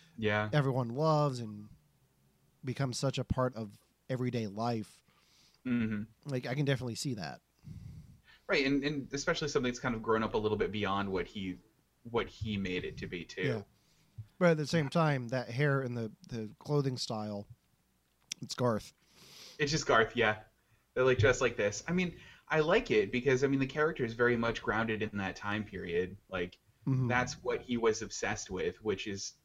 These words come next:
Speaker 1: awesome. Like, and that was, that was absolutely the right choice to go costume-wise, I thought.
Speaker 2: Yeah.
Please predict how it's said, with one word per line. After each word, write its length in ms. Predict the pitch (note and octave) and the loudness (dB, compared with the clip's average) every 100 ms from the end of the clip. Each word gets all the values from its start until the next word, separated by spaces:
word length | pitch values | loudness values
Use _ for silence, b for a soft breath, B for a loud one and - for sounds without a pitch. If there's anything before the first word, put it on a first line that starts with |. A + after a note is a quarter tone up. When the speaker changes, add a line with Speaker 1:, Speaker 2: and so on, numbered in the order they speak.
| _ | _
Speaker 1:
awesome. 520 | G#2+ A2+ A2 C2 E2 - _ _ _ _ _ | 0 0 0 -8 -14 -18 _ _ _ _ _
Like, 160 | A2+ A2+ | -2 2
and 100 | A#2 | 2
that 100 | A#2 | 2
was, 220 | A2+ G#2+ - | 0 -4 0
that 120 | B2 | 0
was 120 | A#2+ | 2
absolutely 520 | A2 A#2+ A#2 A#2 G#2+ | 2 2 2 0 0
the 100 | G#2+ | 0
right 180 | G2 F#2 | 0 -2
choice 300 | - A2 G#2+ | 0 -2 0
to 100 | - | -2
go 380 | G2 F#2+ F#2+ F#2 - _ - | 0 0 0 -2 -8 _ -14
costume-wise, 920 | - C3 C#3 A2 F2+ D#2+ B1 E2 - | -2 0 0 -6 -8 -8 -10 -10 -6
I 100 | F#2 | -6
thought. 340 | - G1+ - - - - - - _ _ _ _ _ _ - | -6 -8 -10 -10 -10 -10 -12 -18 _ _ _ _ _ _ -2
Speaker 2:
Yeah. 240 | B2+ A#2+ | 0 0